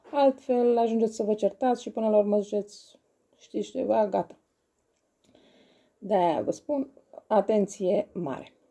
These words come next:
Uh, cam atât am avut de spus și pentru varianta numărul, uh, trei.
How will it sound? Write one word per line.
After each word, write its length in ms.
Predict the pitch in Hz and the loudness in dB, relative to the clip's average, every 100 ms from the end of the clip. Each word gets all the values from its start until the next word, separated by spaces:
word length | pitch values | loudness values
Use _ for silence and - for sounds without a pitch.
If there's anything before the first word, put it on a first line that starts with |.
| _ _ _ _ _ _ _ - | _ _ _ _ _ _ _ -4
Uh, 220 | 254 240 | 0 4
cam 160 | 302 359 | 6 6
atât 180 | 415 | 6
am 100 | 233 | 4
avut 180 | 185 185 | 2 2
de 60 | 180 | -2
spus 320 | 175 185 190 | -4 -8 -8
și 340 | - - 233 | -10 -14 -14
pentru 440 | 247 - 208 208 208 | -8 2 2 2 0
varianta 640 | 196 185 180 180 185 202 | 4 6 6 0 0 0
numărul, 720 | 190 196 202 190 185 190 196 | 0 2 4 4 4 4 2
uh, 380 | 185 175 170 160 160 | 4 6 6 4 2
trei. 400 | 156 151 151 262 | 2 2 2 -4